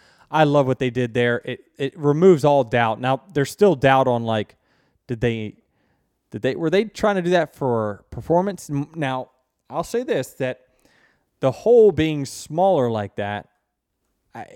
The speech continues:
yeah, yeah, that's probably a performance gain. You know, if you're gonna build a counterfeit part, why would you build one with a smaller hole? <laughs> You know, it, unless you were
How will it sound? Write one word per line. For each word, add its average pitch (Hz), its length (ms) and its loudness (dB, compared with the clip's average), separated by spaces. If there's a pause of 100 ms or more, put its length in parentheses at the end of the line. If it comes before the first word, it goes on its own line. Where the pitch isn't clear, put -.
(100)
yeah, 131 520 0 (260)
yeah, 135 400 0
that's 131 220 -2
probably 175 600 2
a 147 80 0
performance 135 600 -4
gain. 98 480 -6 (200)
You 131 120 -8
know, 120 120 0
if 113 100 -8
you're 127 100 -6
gonna 151 160 -4
build 151 200 0
a 151 80 0
counterfeit 151 540 -10
part, 131 380 2 (1160)
why 120 260 2
would 139 140 -2
you 135 60 -6
build 139 240 2
one 131 160 -2
with 120 100 -6
a 117 60 -6
smaller 123 400 -6
hole? 104 420 -4 (180)
<laughs> 127 80 -8 (240)
You 139 260 -2
know, 135 320 2
it, 131 280 -4
unless 135 420 -4
you 131 80 -4
were 120 180 -4